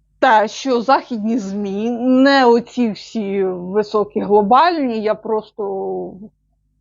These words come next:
гуглила як звичайний користувач, так що мені якісь не такі статті попадалися. В одній з статей американських, е, ну, принаймні англомовних, мені трапилося таке, що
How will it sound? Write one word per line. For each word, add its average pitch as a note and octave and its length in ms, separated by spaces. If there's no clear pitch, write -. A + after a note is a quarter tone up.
гуглила A#3+ 720
як G#3+ 160
звичайний A#3 500
користувач, C4 840
так B3+ 140
що B3 100
мені A#3+ 320
якісь B3 360
не A#3 340
такі A#3+ 340
статті F#3+ 340
попадалися. A#3 720
В G#3+ 380
одній B3+ 360
з C4+ 40
статей F4+ 400
американських, A3 640
е, - 500
ну, C#4+ 240
принаймні A#3 420
англомовних, G3+ 840
мені B3 240
трапилося D4+ 580
таке, C4+ 400
що B3+ 480